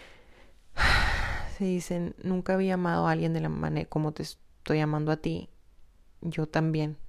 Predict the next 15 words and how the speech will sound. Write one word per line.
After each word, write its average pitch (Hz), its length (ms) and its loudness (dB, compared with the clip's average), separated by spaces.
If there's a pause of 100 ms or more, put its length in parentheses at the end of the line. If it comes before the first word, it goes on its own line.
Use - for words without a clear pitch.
(120)
Ahora 160 400 0
sabemos 160 520 -4
cómo". 147 380 -2 (560)
Uy. 87 240 -4 (1500)
Esa 165 280 -2
frase, 160 340 -2
amigos, 151 320 -2
fue 156 140 0
la, 151 280 2 (400)
fue 185 100 2
la 165 80 2
que 165 80 0
me 165 80 6
hizo 156 180 2
llorar. 156 340 0